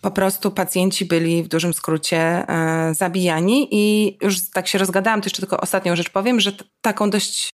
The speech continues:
ważną tutaj kategorią, którą warto mieć w tyle głowy, jak się to o-, o-, ogląda, jest, y,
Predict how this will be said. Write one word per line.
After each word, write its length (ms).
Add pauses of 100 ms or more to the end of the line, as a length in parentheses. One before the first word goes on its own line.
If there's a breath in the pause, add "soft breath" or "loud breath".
(140)
ważną 360
tutaj 240
kategorią, 680 (560 loud breath)
którą 340
warto 200
mieć 160
w 40
tyle 180
głowy, 200
jak 100
się 60
to 100
o-, 200
o-, 380
ogląda, 440
jest, 400
y, 180